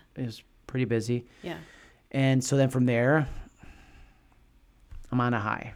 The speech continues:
Speaker 1: right? And, like,
Speaker 2: Yeah.
Speaker 1: see, this is what it's all about. Like, because if I miss that, it's not about the business. It's about the opportunity to change people's lives. It's about the opportunity.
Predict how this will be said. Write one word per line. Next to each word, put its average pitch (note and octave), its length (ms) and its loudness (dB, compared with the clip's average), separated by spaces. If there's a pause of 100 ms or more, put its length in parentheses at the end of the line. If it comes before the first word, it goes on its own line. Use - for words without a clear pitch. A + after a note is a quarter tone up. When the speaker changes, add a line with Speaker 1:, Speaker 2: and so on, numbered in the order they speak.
Speaker 1:
right? A#2+ 240 0
And, A#2+ 140 -2
like, F#3 140 0
Speaker 2:
Yeah. E3+ 100 -8
Speaker 1:
see, C#3+ 220 -4
this B2+ 200 -2
is A#2 80 -4
what B2 120 0
it's - 140 -6
all A#2+ 140 0
about. B2+ 280 4
Like, A2 200 -4 (540)
because A#2+ 400 -2
if A#2+ 120 -6
I A2+ 100 -2
miss D3+ 400 0
that, - 380 -2 (1300)
it's - 160 -6
not D3 140 4
about B2+ 340 2
the A#2 80 -2
business. B2 560 0
It's - 160 -6
about A2+ 300 0
the B2 140 -2
opportunity B2+ 600 0
to A#2 100 -6
change - 340 -8
people's B2 380 -8
lives. A#2 240 -2
It's - 100 -14
about A#2+ 220 -4
the A#2 100 -2
opportunity. B2 800 0